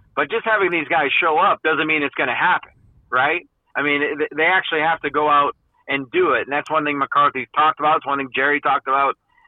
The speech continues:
after the game against the Saints. Um, it's great to have these guys back. It makes, it gives them, uh,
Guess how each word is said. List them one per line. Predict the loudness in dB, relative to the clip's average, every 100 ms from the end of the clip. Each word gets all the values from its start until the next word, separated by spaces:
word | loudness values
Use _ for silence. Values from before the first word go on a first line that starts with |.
| -2
after | -2 -2 -6
the |
game | -2 -2 -2
against | -2 -4 -6
the | -12 -6
Saints. | -4 -4 -8 _ _ _ _ -4
Um, | 2 2 2 -4 -10 _ _ _
it's | -6 -2
great | 0 0
to | 0
have | 0 0
these | -4
guys | -2 -2 0
back. | -2 -2
It |
makes, | -2 -4 -4 -4
it | -4 -2
gives | -4 -2
them, | -4 -6 _ _ _
uh, | -8